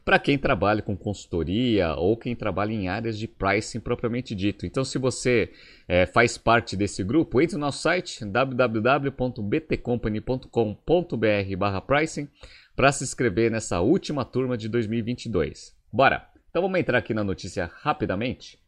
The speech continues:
Então, ó, o caso em questão é da Oio, a rede indiana de hotéis de baixo custo, que em dois mil e dezenove chegou a ser avaliada em dez bilhões de dólares. Para o conglomerado japonês, SoftBank, que é um dos investidores,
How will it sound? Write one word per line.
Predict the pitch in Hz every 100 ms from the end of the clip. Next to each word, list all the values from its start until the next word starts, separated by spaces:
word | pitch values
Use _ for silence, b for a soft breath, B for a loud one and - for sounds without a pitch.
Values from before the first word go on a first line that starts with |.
| -
Então, | 107
ó, | 90 - b b b b b -
o | -
caso | - 220 220 131
em | 120
questão | - 95 - 170 151 90 - - -
é | 123
da | 127 147
Oio, | 101 107 101 78 67 - -
a | 80
rede | - 110 135 131
indiana | 113 104 101 104 98
de | 85
hotéis | 101 - 82 82 80
de | 85 123
baixo | 92 82 87 127
custo, | - 180 185 - -
que | - 135 113 - -
em | 185 185
dois | 147
mil | 110 113
e |
dezenove | 90 95 123 156 92
chegou | 85 - 113 156
a | 139
ser | - 143
avaliada | 135 120 110 127 143
em | 151
dez | 101 76 - 180 131
bilhões | 104 135 113 131 151
de | 135
dólares. | 110 92 107 78 69 73 - - B B B B _
Para | 185 208
o |
conglomerado | - 165 135 120 107 104 98
japonês, | 104 - 107 135 -
SoftBank, | - 90 - 85 110 -
que | -
é | 87
um | 92
dos | 78
investidores, | 85 85 - 90 131 80 -